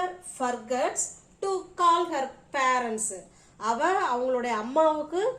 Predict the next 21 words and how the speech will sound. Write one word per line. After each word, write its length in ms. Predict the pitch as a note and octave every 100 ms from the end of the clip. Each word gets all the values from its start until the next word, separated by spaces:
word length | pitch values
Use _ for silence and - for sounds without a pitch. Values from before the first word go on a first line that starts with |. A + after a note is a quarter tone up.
| -
கால் 360 | B3+ D4 D4+ -
பண்றத 400 | C4+ B3+ C4 B3+ D#4+ F#4 A#3+
மறக்க 460 | A3 A#3 C4 D#4+ E4 C#4 G#3+
மாட்டா 500 | A3 A#3 - C#4+ D4 G#3 - - - A3
அப்படின்னு 280 | G#3 B3+ C4+
சொல்றோம். 280 | G3+ - - _ _ _ _ _ _ - - C4
ஓகேங்களா? 420 | B3 C#4 C#4+ D4+ A#3 - B3
Got 200 | C#4+ D4 F4
it? 100 | E4+ - - _ - - _ _ _ - - - - _ _ _ - _ _
இப்ப 160 | - C#4
பாருங்க, 240 | C4 B3+ D4+ E4+ C4+ C#4
on 220 | D#4 D#4+ -
Sundays, 600 | B3+ C4+ C4 C4+ C4+ C4+ - - A#3+ B3+
on 160 | C4+ C4+ B3
Mondays, 560 | B3+ B3+ B3+ B3+ B3 - - _ _ _ _
on 220 | C4 C4+ C#4
Tuesdays 560 | C#4 C4+ B3 B3+ B3 A#3+ - -
அப்படின்னா 300 | A#3 C4+ D#4 C#4
என்னங்க 260 | D4+ D4 C4
அர்த்தம்? 280 | C4 B3 G#3+ B3
On 140 | D#4